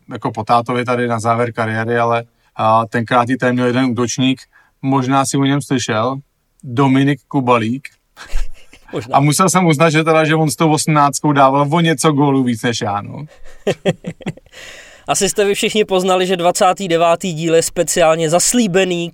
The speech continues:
Speaker 2: Kubovi Korejsovi, který nosil na svém dresu číslo dvacet devět,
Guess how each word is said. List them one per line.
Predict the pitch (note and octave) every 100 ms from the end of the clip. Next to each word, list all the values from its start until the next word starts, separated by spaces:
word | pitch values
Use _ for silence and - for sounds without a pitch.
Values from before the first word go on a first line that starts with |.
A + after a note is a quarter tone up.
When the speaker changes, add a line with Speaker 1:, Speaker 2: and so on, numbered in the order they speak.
| _
Speaker 2:
Kubovi | A3 A3+ B3 A#3 A#3
Korejsovi, | G3 G3+ F#3+ - F#3 F3
který | - F3+
nosil | E3+ E3 F#3
na | E3
svém | - E3+ D#3+ D#3+ D#3
dresu | D3 D#3+ -
číslo | F3 E3+ D#3+ E3+
dvacet | D3+ D3+ E3+
devět, | D3+ D3+ D3+